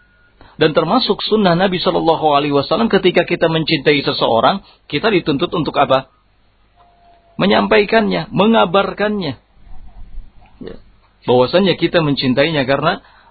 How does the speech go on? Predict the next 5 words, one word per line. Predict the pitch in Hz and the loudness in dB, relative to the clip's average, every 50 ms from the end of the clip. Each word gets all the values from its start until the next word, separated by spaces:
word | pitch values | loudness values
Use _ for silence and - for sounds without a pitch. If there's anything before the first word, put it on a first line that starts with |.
| _ - | _ -2
Allah | 143 147 143 156 131 113 | -2 0 0 0 -2 -2
Subhanahu | - 120 - - 120 123 123 113 113 110 | -4 -8 -8 -6 -6 -4 -4 -4 -6 -6
wa | 104 104 - | -8 -8 -10
taala. | - - - - - - _ _ _ _ _ - _ _ _ _ _ _ _ _ _ _ _ _ | -14 -16 -16 -16 -18 -20 _ _ _ _ _ -20 _ _ _ _ _ _ _ _ _ _ _ _
Ya. | - - | -20 -20